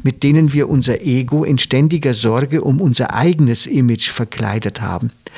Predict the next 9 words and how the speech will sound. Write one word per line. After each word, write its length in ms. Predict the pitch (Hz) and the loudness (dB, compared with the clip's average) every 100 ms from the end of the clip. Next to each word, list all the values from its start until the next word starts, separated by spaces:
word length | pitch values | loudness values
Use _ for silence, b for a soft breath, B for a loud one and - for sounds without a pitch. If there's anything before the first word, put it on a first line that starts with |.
| B B | B B
Und 160 | 156 135 | 0 0
es 160 | - | 0
wurde 240 | 147 139 135 | 2 2 2
wieder 240 | 170 170 | 2 0
einmal 380 | 135 143 143 139 | 2 2 2 0
jene 240 | 139 127 | 2 0
segensreiche 800 | 104 120 151 156 151 127 127 - | 0 0 0 0 0 0 0 -2
gemeinsame 760 | 123 107 104 135 151 143 123 107 | 0 0 2 2 2 2 2 0
Zugehörigkeit 1120 | - 151 147 151 143 135 135 - 139 131 | -2 -4 -2 0 2 0 -4 -4 -2 -2